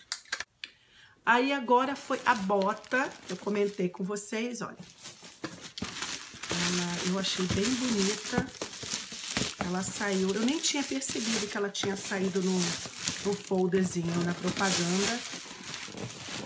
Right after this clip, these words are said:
Mas eu gosto muito, eu sempre compro sapatos lá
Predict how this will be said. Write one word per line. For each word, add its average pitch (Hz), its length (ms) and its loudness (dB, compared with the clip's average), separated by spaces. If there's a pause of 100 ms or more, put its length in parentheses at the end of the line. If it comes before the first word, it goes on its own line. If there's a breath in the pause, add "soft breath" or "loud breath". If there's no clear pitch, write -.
(220)
Mas 190 160 2
eu 220 60 0
gosto 220 340 0
muito, 196 260 2
eu 196 40 0
sempre 262 300 0
compro 226 300 2
sapatos 185 680 0
lá 175 160 2